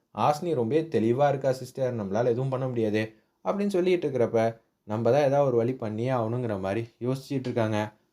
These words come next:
சக்தி வந்து வராங்க அந்த வீட்டுல. வந்தோன்னே வந்து, "பாப்பாவை கொடுங்க, நான் பார்த்துக்கிறேன்னு" சொல்லி அப்படியே தாலாட்டு சாங் வந்து பாடுறாங்க. இவ்வளோ நேரம் வந்து பாப்பா வந்து ஃபீல் பண்ணி அழுதுகிட்டே இருந்துச்சு. சக்தி கையில வந்து குழந்தைய ப-, வச்சோன்னே அப்படியே வந்து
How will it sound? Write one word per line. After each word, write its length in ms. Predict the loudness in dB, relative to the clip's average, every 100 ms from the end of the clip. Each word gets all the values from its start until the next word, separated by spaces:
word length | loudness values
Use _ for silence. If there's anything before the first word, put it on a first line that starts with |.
| _ _ _ _ _ _ _ _
சக்தி 360 | -2 0 0 0
வந்து 180 | 2 4
வராங்க 320 | 4 4 0 -4 -6 _
அந்த 200 | -6 -2
வீட்டுல. 300 | -2 -2 -2 -4 -4 -12 _ _ _ _ -4
வந்தோன்னே 380 | -2 0 0 2
வந்து, 240 | 0 0 -2 -6 _ _ _ 0
"பாப்பாவை 340 | 2 4 2 2
கொடுங்க, 260 | 0 -2 -4 -4
நான் 220 | -2 2
பார்த்துக்கிறேன்னு" 480 | 0 0 -4 -6 -6
சொல்லி 220 | -4 -4 -8
அப்படியே 280 | -8 -6 -2
தாலாட்டு 440 | 0 2 0 -2
சாங் 280 | -6 -6 -4
வந்து 220 | -4 -4 -6 -2
பாடுறாங்க. 460 | 0 2 0 0 -2 -4 -8 _ -12
இவ்வளோ 260 | -4 -2 0
நேரம் 280 | 2 2
வந்து 140 | 0 0
பாப்பா 280 | 2 2 2
வந்து 180 | -2 -4
ஃபீல் 320 | -4 -6 -4
பண்ணி 240 | -6 -6 -6
அழுதுகிட்டே 460 | -4 -4 -2 0
இருந்துச்சு. 380 | 0 0 -2 -4 -4 -8 _ _ _ _ _
சக்தி 280 | -4 -2 -2
கையில 260 | 0 0 2
வந்து 200 | 0 0 0
குழந்தைய 380 | 0 2 0 0
ப-, 180 | -4 -4
வச்சோன்னே 520 | -2 -2 0 0 0 -2 -4 -6
அப்படியே 300 | -4 2 2
வந்து 220 | 2